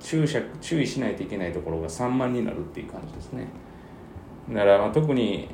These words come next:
まあ、英語よりも国語なんですけど、国語という科目自体がやっぱり日本語で書かれているところがこれネックで、やっぱ無意識のレベルがすごく働くので、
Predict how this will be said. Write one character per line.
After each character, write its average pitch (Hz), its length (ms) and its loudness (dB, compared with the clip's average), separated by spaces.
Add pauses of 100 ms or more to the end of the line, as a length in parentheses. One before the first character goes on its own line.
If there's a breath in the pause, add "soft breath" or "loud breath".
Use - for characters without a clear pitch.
(120)
ま 110 120 -2
あ、 - 20 -2
英 123 140 0
語 139 80 2
よ 117 60 2
り 85 120 0
も 87 120 -2
国 110 160 0
語 92 100 -2
な 80 80 -2
ん 78 120 -4
で 78 60 -10
す - 140 -14
け 110 80 -8
ど、 110 140 -4
国 135 300 -2
語 143 80 4
と 123 80 0
い 110 100 4
う 110 60 0
科 117 100 0
目 110 160 0
自 110 180 -2
体 95 160 -2
が 87 40 -4
や 92 100 -2
っ - 40 -6
ぱ 131 80 0
り 110 100 4
日 135 100 4
本 143 280 4
語 135 320 4
で 135 180 2
書 95 80 -6
か 98 120 -4
れ 92 100 0
て 92 140 0
い 90 60 4
る 92 100 0
と 90 80 -2
こ 90 120 -4
ろ 85 100 -2
が 82 100 -4
こ 82 120 -8
れ 82 100 -4
ネ 85 120 -6
ッ 80 40 -6 (160)
ク 90 80 -6
で、 90 280 -2 (420)
や 107 60 -2
っ - 40 -4
ぱ - 100 -4
無 117 200 4
意 160 60 4
識 117 320 -2
の 98 100 0
レ 92 140 4
ベ 90 100 2
ル 90 120 2
が 90 60 0
す 87 120 -8
ご 123 80 -4
く 127 120 -6
働 95 320 -4
く 90 120 -10
の 80 140 -8
で、 82 180 -8